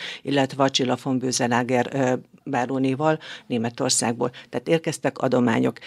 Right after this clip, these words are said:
Első körben elkezdtek adományokat gyűjteni, illetve osztani, majd aztán, ö, látták, hogy egyre több olyan, ö, ember van a környezetükben, akik, ö, adott esetben éhesek is,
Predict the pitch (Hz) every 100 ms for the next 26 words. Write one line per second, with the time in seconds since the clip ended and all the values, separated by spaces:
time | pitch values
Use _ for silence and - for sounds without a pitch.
0 | - 151 - 170 151 127 123 123 135 135
1 | - 135 - 131 131 131 127 120 127 127
2 | 135 139 160 160 135 131 127 127 120 127
3 | - - 175 226 - - - - 170 180
4 | 175 - 175 180 165 160 160 151 - 165
5 | 165 - 135 143 139 131 131 127 - 135
6 | 127 139 131 135 139 135 151 139 131 131
7 | 135 147 135 139 139 123 131 131 127 -
8 | 127 139 123 135 131 123 - 139 139 135
9 | - 131 123 123 135 127 131 - 131 -
10 | - 165 220